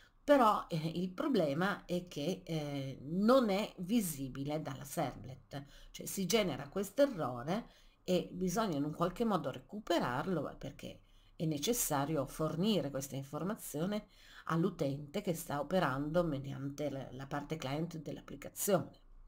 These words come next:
Vediamo come fare. Preciso che questo tipo di eccezione, che è un'eccezione S Q L, non viene gestita da questo metodo e quindi dalla classe artista manager, ma viene rilanciata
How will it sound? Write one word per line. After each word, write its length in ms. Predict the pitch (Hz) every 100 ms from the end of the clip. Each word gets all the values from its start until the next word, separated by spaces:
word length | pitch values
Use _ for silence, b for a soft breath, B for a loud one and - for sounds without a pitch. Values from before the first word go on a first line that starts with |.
| b b b b
Vediamo 340 | 277 220 180
come 200 | 160 143
fare. 560 | 139 120 117 147 135 - b b b -
Preciso 640 | 277 - 190 160 156 165
che 240 | 165 151
questo 420 | - 180 - 190 185
tipo 320 | 247 277 220
di 160 | 165
eccezione, 800 | 180 - 160 - - 160 139 139
che 300 | 147 180 175
è 120 | - 170
un'eccezione 800 | 214 175 - - - 175 165 -
S 360 | 160 - -
Q 60 | -
L, 680 | 156 127 135 147 180 180 B B B B
non 160 | 285 302
viene 320 | 185 160 160
gestita 680 | 160 165 - 160 156 - 156
da 120 | 160
questo 360 | 165 160 - 147
metodo 480 | 147 175 185 170
e 40 | 147
quindi 220 | 165 151
dalla 240 | 147 143 147
classe 400 | 156 151 - 156
artista 520 | 147 - 160 - 143
manager, 600 | 139 139 143 139 139 - B B B
ma 120 | 294
viene 680 | 320 202 151 147 147 147 -
rilanciata 1160 | - 269 330 254 277 - 120 117 113 139 202 277